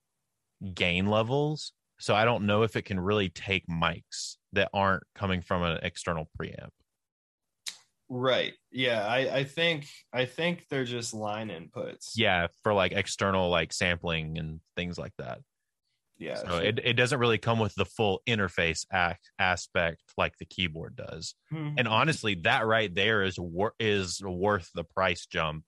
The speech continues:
Speaker 1: if that's where you're, if you don't already have a computer and you d-, and you're like, "I know I want to do hip hop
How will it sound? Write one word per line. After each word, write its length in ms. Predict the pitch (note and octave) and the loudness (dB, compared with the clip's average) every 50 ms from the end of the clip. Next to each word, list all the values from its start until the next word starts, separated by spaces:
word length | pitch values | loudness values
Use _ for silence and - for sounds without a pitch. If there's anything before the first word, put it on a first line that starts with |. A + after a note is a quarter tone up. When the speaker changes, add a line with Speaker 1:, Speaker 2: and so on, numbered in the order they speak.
| _ _ _ | _ _ _
Speaker 1:
if 220 | A#2+ G#2 F#2 - _ | -2 -2 -2 -4 _
that's 380 | F#2 F#2+ F2+ E2+ E2+ - - - | -2 0 0 0 -2 -6 -16 -10
where 160 | G#2 F#2 F2 | -8 -6 -6
you're, 140 | E2 D#2 D#2 - _ _ _ _ _ - - - - _ _ _ _ - | -6 -8 -10 -14 _ _ _ _ _ -20 -20 -20 -20 _ _ _ _ -6
if 160 | C3 - C#3+ | -4 -2 0
you 100 | D#3 D3+ | 0 2
don't 260 | B2+ D3 D3 D3+ D#3 | 4 4 4 6 6
already 300 | D3+ D3 D3 C#3+ C3+ A#2+ | 4 6 4 4 4 4
have 220 | A#2 A#2 A#2 A2+ | 4 4 4 2
a 40 | A#2 | 0
computer 540 | G#2 A2 F#2 - G2 F#2+ F#2+ G2+ G2+ G2 - _ _ _ _ _ _ _ _ _ _ _ _ _ _ _ _ _ _ _ _ _ _ _ _ _ _ - _ - | -4 -4 -6 -2 0 2 2 4 2 2 -2 _ _ _ _ _ _ _ _ _ _ _ _ _ _ _ _ _ _ _ _ _ _ _ _ _ _ -20 _ -2
and 100 | B2+ A#2+ | 0 0
you 100 | A#2 A#2+ | 0 0
d-, 160 | G#2+ B2+ - - | -2 -4 -2 0
and 220 | A#2+ A#2+ B2 A#2+ | 2 2 2 4
you're 160 | A#2+ B2 B2 | 4 4 6
like, 260 | A#2 G#2+ G#2 F#2+ - - - | 6 6 4 4 0 0 0
"I 140 | A#2+ A#2+ A#2 | 0 2 2
know 500 | A2+ A2 G#2+ A2 A2+ A2+ A2+ G#2+ G#2+ - - _ _ _ - - - _ _ _ _ _ | 2 4 4 4 6 6 4 2 0 -2 -6 _ _ _ -20 -20 -20 _ _ _ _ _
I 100 | - A2 | 2 2
want 380 | A2 G#2 G#2 G#2 G#2+ G#2+ - - | 2 4 4 2 2 2 0 -6
to 100 | - A2 | -10 -10
do 580 | F#2 E2+ F2 G2 F#2+ F#2 F#2 F2+ E2+ E2 D#2+ E2 _ _ _ _ _ _ _ _ _ _ _ _ _ _ _ | -10 -8 -6 -4 -4 -4 -4 -4 -6 -8 -10 -12 _ _ _ _ _ _ _ _ _ _ _ _ _ _ _
hip 300 | _ - - A2 G#2+ - | _ -2 0 0 0 2
hop 280 | G#2+ A2+ A#2 A#2+ A#2+ | 2 4 4 4 2